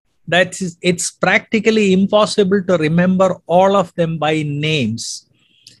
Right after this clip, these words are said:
And therefore, if all the cults that are working around us,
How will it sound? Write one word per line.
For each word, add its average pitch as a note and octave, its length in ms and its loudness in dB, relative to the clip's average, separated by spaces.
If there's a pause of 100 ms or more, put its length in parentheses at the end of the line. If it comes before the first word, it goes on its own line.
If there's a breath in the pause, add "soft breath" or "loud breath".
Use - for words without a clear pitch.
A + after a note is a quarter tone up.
(240 soft breath)
And F3 260 6
therefore, F3 720 4
if F#3+ 200 2
all A#3+ 800 8
the A3 140 0
cults F#3 720 -2 (420)
that E3+ 260 0
are F3 200 4
working F3 480 0
around E3+ 420 2
us, D#3+ 360 -4